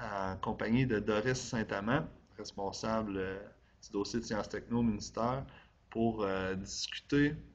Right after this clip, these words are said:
du lien entre les compétences en sciences et technologies ainsi que les familles de situations, euh, présentes dans le programme. Donc, on va, euh, faire une discussion autour de ça pour essayer de démêler tout ça, d'avoir une même vision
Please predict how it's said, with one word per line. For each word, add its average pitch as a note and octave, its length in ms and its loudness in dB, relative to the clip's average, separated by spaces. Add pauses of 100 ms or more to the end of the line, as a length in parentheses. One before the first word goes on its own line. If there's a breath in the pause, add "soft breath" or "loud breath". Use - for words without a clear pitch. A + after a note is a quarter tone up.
(240)
du A2 240 -6
lien C3+ 500 6 (220)
entre C3+ 680 4 (260)
les C3 200 4
compétences A#2+ 560 2
en G#2 100 -2
sciences - 320 -6
et G2+ 100 -4 (180)
technologies A2+ 640 0 (680 loud breath)
ainsi A2+ 320 -2
que - 100 0
les A2 200 4
familles C3 840 2
de A2 220 2
situations, A2 920 -4 (400)
euh, G2 220 -16
présentes B2 360 0
dans G#2+ 120 4
le A2 80 0
programme. F#2+ 420 -4 (680 soft breath)
Donc, A2 200 -4
on G2+ 180 -4
va, G2+ 460 2 (220)
euh, F2+ 40 -4
faire A2+ 200 0
une G#2+ 120 2
discussion - 460 0
autour B2 220 0
de - 140 2
ça - 180 2 (100)
pour A#2+ 140 0
essayer A#2+ 300 4
de A2 180 4
démêler A2 540 6
tout - 100 -8
ça, - 180 0
d'avoir A2+ 380 4
une A2 100 4
même A2 280 4
vision A2 400 -2